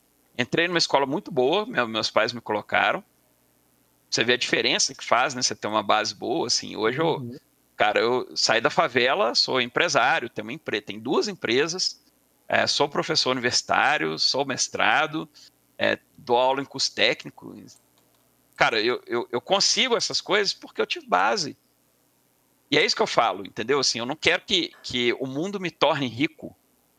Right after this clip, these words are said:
Speaker 1: só quero que o mundo me dê condições de competir de igual pra igual com o outro. Esse é o ponto, entendeu? Assim, eh, eu já fiz minha competição, mas eu quero que quem vem atrás de mim agora tenha condições de fazer isso,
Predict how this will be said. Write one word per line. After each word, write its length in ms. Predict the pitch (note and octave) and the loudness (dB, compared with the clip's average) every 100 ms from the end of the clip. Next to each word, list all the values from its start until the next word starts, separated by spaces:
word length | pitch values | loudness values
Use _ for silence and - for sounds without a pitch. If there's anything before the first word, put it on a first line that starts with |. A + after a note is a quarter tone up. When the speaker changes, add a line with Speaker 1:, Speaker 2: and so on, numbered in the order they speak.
| _ | _
Speaker 1:
só 140 | - C3 | -2 0
quero 240 | - - | 0 -2
que 80 | - | -2
o 40 | |
mundo 260 | E3+ D3+ F3+ | -4 -4 -4
me 100 | F#3+ | -2
dê 140 | F#3 | -2
condições 540 | F#3 F#3+ F#3+ - C3+ D#3 | 0 -2 0 0 0 -2
de 60 | |
competir 560 | - E3+ D#3 F#3+ - F#3 | -4 -8 -2 -2 0 -4
de 80 | G3 | -4
igual 220 | D#3 C#3+ | 0 0
pra 100 | - | 0
igual 220 | C3+ A#2 C3 | 2 2 0
com 120 | F#3 | 0
o 60 | |
outro. 320 | C3+ A2+ - - _ _ _ | 0 0 -6 -20 _ _ _
Esse 200 | - - | 0 0
é 40 | |
o 40 | C#3+ | -2
ponto, 380 | - E2 _ _ _ _ | -4 -6 _ _ _ _
entendeu? 220 | F#2+ G#2 | -2 0
Assim, 260 | A2+ - D#2+ _ _ _ _ _ _ _ | 2 0 -4 _ _ _ _ _ _ _
eh, 520 | F2+ - E2 - - - - _ _ | 0 2 2 0 -4 -16 -20 _ _
eu 180 | - C#3+ | 2 2
já 120 | F#3 | 2
fiz 220 | G3+ G3+ | 2 0
minha 120 | G3+ G#3 | 0 0
competição, 680 | G#3+ - G#3+ - B2+ A2+ G#2 _ _ _ _ _ _ _ | 0 0 0 0 0 -2 -6 _ _ _ _ _ _ _
mas 80 | A2 | -2
eu 80 | B2 | 0
quero 240 | - C#3+ | 0 -2
que 100 | - | -4
quem 240 | - G3 A3 | -4 -2 0
vem 160 | G3 | 0
atrás 280 | F#3 F3 D3+ | 0 0 0
de 80 | C#3+ | 0
mim 200 | B2 A#2 | -6 -4
agora 420 | F#2+ G#2+ F3 C3 | -4 0 0 0
tenha 320 | - - G#3 | -4 -4 -4
condições 440 | A#3 E3+ D#3+ - A#2+ | -4 -4 -2 -4 -4
de 60 | - | -6
fazer 240 | G2+ F#2+ | -6 -6
isso, 360 | - - - | -6 -6 -8